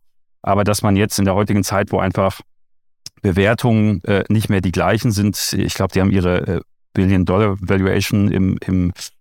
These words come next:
Herbst, äh, einundzwanzig bekommen, wo ja alle irgendwie, äh, Top-Bewertung bekommen haben, wo man heute ein bisschen auf den Fingernägeln kaut, äh,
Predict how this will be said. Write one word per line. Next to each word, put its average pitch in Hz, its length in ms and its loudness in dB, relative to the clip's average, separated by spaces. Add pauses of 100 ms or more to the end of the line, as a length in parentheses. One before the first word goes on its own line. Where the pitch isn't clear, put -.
(160)
Herbst, - 640 -2
äh, 92 180 2
einundzwanzig 101 720 0
bekommen, 110 600 0
wo 92 480 -2
ja 87 180 -2
alle 104 320 2
irgendwie, 98 720 0 (540)
äh, - 160 -2
Top-Bewertung 104 540 0
bekommen 107 320 0
haben, 104 120 2
wo 98 80 0
man 92 180 0
heute 98 520 0
ein - 80 -2
bisschen 104 220 -2
auf 95 80 -2
den 92 160 -2
Fingernägeln 92 640 0
kaut, 95 480 -2
äh, 98 200 0